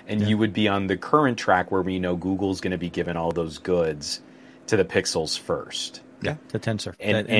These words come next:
Speaker 1: and
Speaker 2: and they're focusing
Speaker 1: I
Speaker 2: on that.
Speaker 1: normally wouldn't say, "Hey, if you have a premium tier device," 'cause the Pixel five was that kind of crossover mid-ranger.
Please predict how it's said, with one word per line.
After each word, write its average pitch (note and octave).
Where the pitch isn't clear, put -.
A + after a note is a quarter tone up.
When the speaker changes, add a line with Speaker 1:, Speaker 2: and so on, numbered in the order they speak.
Speaker 1:
and B2
Speaker 2:
and A2+
they're G#2+
focusing -
Speaker 1:
I A2+
Speaker 2:
on B2
that. C3
Speaker 1:
normally E3
wouldn't D3+
say, G2+
"Hey, A#2
if F2+
you G2+
have F2+
a -
premium C#3
tier F2
device," E2+
'cause G#2
the A2+
Pixel C#3
five G#2+
was F#2
that F#2
kind G2
of F2
crossover F2+
mid-ranger. E2+